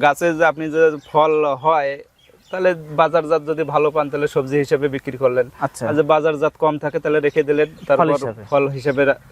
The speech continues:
Speaker 1: বিক্রি করতে পারবেন।
Speaker 2: এটা কি জাতের দিক দিয়ে খাটো না লম্বা?
Speaker 1: গাছ,
Speaker 2: গাছের
Speaker 1: না,
Speaker 2: সাইজটা?
Speaker 1: গাছের সাইজটা একটু খাটো হবে।
Speaker 2: খাটো হবে।
Speaker 1: আপনার, উম, এক হাত থেকে দেড় হাতের মধ্যে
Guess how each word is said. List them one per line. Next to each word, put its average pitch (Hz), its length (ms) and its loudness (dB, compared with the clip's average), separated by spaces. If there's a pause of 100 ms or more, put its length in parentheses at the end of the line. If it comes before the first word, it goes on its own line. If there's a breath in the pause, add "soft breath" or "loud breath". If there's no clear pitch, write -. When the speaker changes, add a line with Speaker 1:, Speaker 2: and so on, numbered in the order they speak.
(160)
Speaker 1:
বিক্রি 131 320 -6
করতে 127 240 -2
পারবেন। 120 220 2
Speaker 2:
এটা 208 120 4
কি 233 120 0
জাতের 190 360 0
দিক 208 120 -8
দিয়ে 226 180 -2
খাটো 185 260 -4
না 220 140 -2
লম্বা? 120 380 -4 (1160)
Speaker 1:
গাছ, 180 260 4 (420)
Speaker 2:
গাছের 156 180 2
Speaker 1:
না, 170 40 0
Speaker 2:
সাইজটা? 151 460 -2 (120)
Speaker 1:
গাছের 151 220 0
সাইজটা 170 400 0
একটু 190 180 -4
খাটো 147 280 0
হবে। 104 280 -8 (100)
Speaker 2:
খাটো 156 300 0
হবে। 101 280 -6 (120)
Speaker 1:
আপনার, 147 360 0
উম, 143 320 2 (340)
এক - 460 -2
হাত 170 280 -4
থেকে 202 200 2
দেড় 180 200 2
হাতের 180 220 -4
মধ্যে 175 260 -2